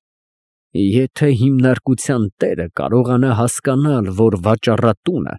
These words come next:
արկածալից ձեռնարկությունների մեջ է մտել, և դրականապես համոզվի,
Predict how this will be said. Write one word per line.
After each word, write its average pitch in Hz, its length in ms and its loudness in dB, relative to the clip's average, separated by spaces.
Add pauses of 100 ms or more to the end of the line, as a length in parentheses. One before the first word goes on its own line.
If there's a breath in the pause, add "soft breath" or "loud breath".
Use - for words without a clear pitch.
(380)
արկածալից 120 960 0
ձեռնարկությունների 113 1200 2
մեջ 143 320 -4
է 80 100 -6
մտել, - 400 -10 (640)
և 104 340 4
դրականապես 131 880 2
համոզվի, 98 600 -2